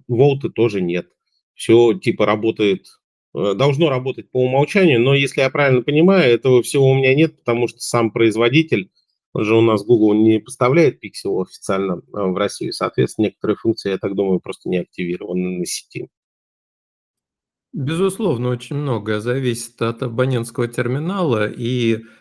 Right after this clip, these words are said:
Speaker 2: зачастую вот не каждый абонент это понимает, и идут такие жалобы, что вот, э, в моём регионе такой-то оператор, э, хуже, чем другие, я вот у знакомых вижу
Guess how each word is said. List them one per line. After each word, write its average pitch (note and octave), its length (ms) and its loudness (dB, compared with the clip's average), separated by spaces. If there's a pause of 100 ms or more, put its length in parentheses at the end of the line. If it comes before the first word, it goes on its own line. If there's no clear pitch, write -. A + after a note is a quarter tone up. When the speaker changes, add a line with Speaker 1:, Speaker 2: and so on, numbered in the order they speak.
(100)
Speaker 2:
зачастую A#2 1040 0
вот A2 380 -10
не A#2+ 260 -4
каждый A2 480 -2
абонент G#2+ 600 -2
это A2+ 200 -6
понимает, C3+ 760 -2
и A2 400 -4
идут B2+ 380 -4 (120)
такие G#2+ 460 -4
жалобы, A2+ 480 0
что - 280 -10
вот, G#2 280 -6 (440)
э, - 60 -6 (340)
в F#2 140 -2
моём A2+ 380 2
регионе C3 640 0
такой-то A2+ 520 -4
оператор, G#2+ 640 -2
э, G2+ 320 -2
хуже, G2+ 400 -6
чем F#2+ 480 -8
другие, B2+ 560 -2
я A2 200 2
вот G2+ 220 -4
у G#2+ 40 -6
знакомых G2+ 640 -4
вижу G2 460 -4